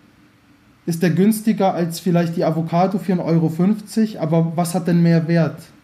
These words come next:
für den Körper? Was hat mehr Nährstoffe? Darauf sollte man vielleicht auch ein bisschen achten, ne? Und, ähm, ja, und bei der Paleo-Ernährung ist es halt so, dass es halt verschiedene Varianten mittlerweile gibt. Jeder erzählt dir da auch so ein bisschen was anderes,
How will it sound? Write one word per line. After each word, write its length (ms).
für 80
den 180
Körper? 540
Was 140
hat 140
mehr 140
Nährstoffe? 720
Darauf 260
sollte 280
man 140
vielleicht 200
auch 140
ein 120
bisschen 440
achten, 420
ne? 180
Und, 420
ähm, 440
ja, 380
und 140
bei 100
der 100
Paleo-Ernährung 760
ist 100
es 60
halt 140
so, 100
dass 120
es 80
halt 120
verschiedene 400
Varianten 460
mittlerweile 560
gibt. 200
Jeder 180
erzählt 280
dir 40
da 80
auch 100
so 100
ein 60
bisschen 220
was 120
anderes, 560